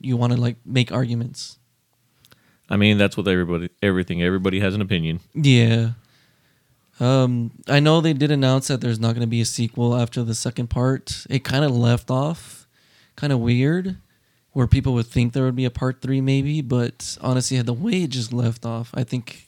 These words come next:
Speaker 1: it's good right there.
Speaker 2: All right.
Speaker 1: Um, I know, like, lots of people want to, lots of companies want to, like, keep pulling out the cash cow on their franchise and everything. Just,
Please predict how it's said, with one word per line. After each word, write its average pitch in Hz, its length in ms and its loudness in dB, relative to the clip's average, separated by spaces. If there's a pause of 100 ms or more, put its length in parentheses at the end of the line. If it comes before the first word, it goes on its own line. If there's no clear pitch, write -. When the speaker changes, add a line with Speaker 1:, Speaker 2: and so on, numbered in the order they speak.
(100)
Speaker 1:
it's 127 220 -4
good - 280 -8
right - 220 -14
there. - 260 -18 (460)
Speaker 2:
All 101 120 -4
right. 95 320 2 (760)
Speaker 1:
Um, 120 380 2
I 123 80 2
know, 131 160 2
like, 120 260 0
lots 117 240 0
of - 40 -6
people 117 220 -2
want 117 200 0
to, 123 280 -4 (120)
lots 123 300 2
of 120 120 -4
companies 123 480 -2
want 117 220 -2
to, 117 80 -8
like, 117 340 -6 (720)
keep 120 300 -2 (340)
pulling 127 260 4
out 120 120 4
the - 60 -8
cash 120 320 2
cow 123 260 2
on 120 120 2
their 117 120 2
franchise 120 600 0
and 120 120 2
everything. 120 280 -2
Just, - 260 -8